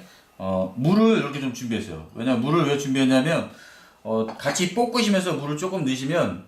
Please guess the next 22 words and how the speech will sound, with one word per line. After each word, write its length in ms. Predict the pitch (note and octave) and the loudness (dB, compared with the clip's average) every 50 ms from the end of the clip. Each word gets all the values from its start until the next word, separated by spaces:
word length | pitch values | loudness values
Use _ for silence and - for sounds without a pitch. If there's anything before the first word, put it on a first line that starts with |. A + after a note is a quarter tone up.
| _ _ - | _ _ -6
음, 240 | A2 A2 G#2+ G#2+ G#2 | -4 -4 -2 0 0
나중에 340 | G#2+ A#2 B2+ C#3 D3+ D3 | 2 0 0 0 -2 -4
시간이 400 | D3 C#3+ - E3+ F#3 F3+ E3 D#3 | -4 -4 -4 -2 -2 -2 -2 -2
지나면서 540 | C#3+ - - B2+ B2+ B2+ A#2+ A2+ A2+ G#2+ A2 | -4 -4 -2 0 0 0 0 0 -2 -4 -4
딱딱한 420 | - - - - G#3 G3+ G3 F#3+ E3+ | -4 -4 -2 0 0 2 2 2 0
걸 100 | D3+ D3 | -2 -4
좀 120 | C3+ A#2+ | -2 0
막아주기 420 | G#2+ G#2 G#2+ B2+ A#2+ A2+ A2+ A2 | 0 0 0 0 -2 -4 -6 -6
때문에 400 | A2 A#2 A2 A2 B2+ C#3 A2+ F#2 | -4 -2 -2 0 0 0 -2 -4
제가 220 | F2+ - A2 G#2+ G2 | -4 -4 -4 -4 -4
물을 520 | F#2+ G2+ A#2 A#2+ A2 G2+ G2+ - D#3 - D#3+ | -4 -4 -4 -2 -2 -2 -2 -2 -4 -6 -8
이렇게 180 | F#2 F#2 F#2 - | -8 -8 -8 -8
했습니다. 420 | F#2 F#2 G#2 G2 - - E2 E2 F2+ A2 | -10 -12 -14 -14 -12 -10 -10 -8 -8 -8
그리고 360 | G#2 F#2 F2+ G2+ A#2+ B2+ - | -10 -10 -8 -8 -8 -6 -4
굴소스도 840 | - A2+ A2+ B2 B2 A#2+ - A2 C3 D3+ E3+ F#3+ G3+ G3+ - - - _ _ _ _ _ _ - - - - - | -4 -4 -4 -4 -6 -6 -6 -4 -2 0 2 2 0 -2 -4 -10 -16 _ _ _ _ _ _ -14 -14 -14 -14 -16
자, 60 | - | -16
이렇게 320 | E2+ E2+ F2 F2 - G#2 | -12 -10 -10 -8 -6 -6
해서 140 | G2+ G2 C#3 D3+ E3+ F3+ F3+ - - - - - - - - - - - _ _ _ - | -6 -4 -2 -2 -2 -2 -4 -6 -8 -10 -12 -12 -12 -12 -12 -16 -20 -20 _ _ _ -14
잘 320 | - F#2 F#2 F#2+ G2 F#2+ F#2+ | -8 -2 0 0 2 0 0
저어주시고, 880 | F#2+ F#2+ F#2 F#2+ F#2+ F#2+ F#2 - A2+ A2+ C3+ D3+ E3 F3 F#3 F#3+ F#3 - - - - _ - - _ _ - | -4 -4 -4 -2 -2 -4 -4 -4 -4 -2 0 0 2 2 2 0 0 -2 -8 -14 -20 _ -20 -20 _ _ -14
그 60 | G2+ | -10
다음에 580 | G2 G2 G2 G2+ G#2+ C3+ D#3+ F3 F#3 F#3 - | -6 -4 -4 -2 0 0 0 0 0 -2 -4